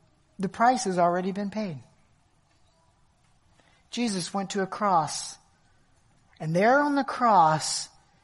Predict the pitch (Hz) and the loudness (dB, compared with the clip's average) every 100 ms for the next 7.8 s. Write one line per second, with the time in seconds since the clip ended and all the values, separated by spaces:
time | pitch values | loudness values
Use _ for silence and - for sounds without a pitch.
0 | _ _ _ _ _ _ - - 262 285 | _ _ _ _ _ _ -14 0 4 4
1 | 285 285 - 180 165 214 208 190 175 165 | 4 0 -4 -6 4 6 8 8 6 4
2 | 170 147 - - - 185 196 220 254 294 | -2 -6 -14 -10 -4 0 6 6 6 -2
3 | - - 220 175 147 143 - _ - 165 | -2 -2 -2 -2 -4 -12 -16 _ -6 0
4 | 202 220 254 277 339 - 277 285 294 285 | 2 8 8 8 6 4 4 4 4 0
5 | 269 - _ _ _ _ _ - 208 269 | -4 -12 _ _ _ _ _ 2 8 10
6 | 311 311 - 311 294 277 254 302 311 320 | 10 4 6 6 6 6 6 10 10 10
7 | 311 294 339 339 339 240 190 - | 8 10 10 8 4 2 2 0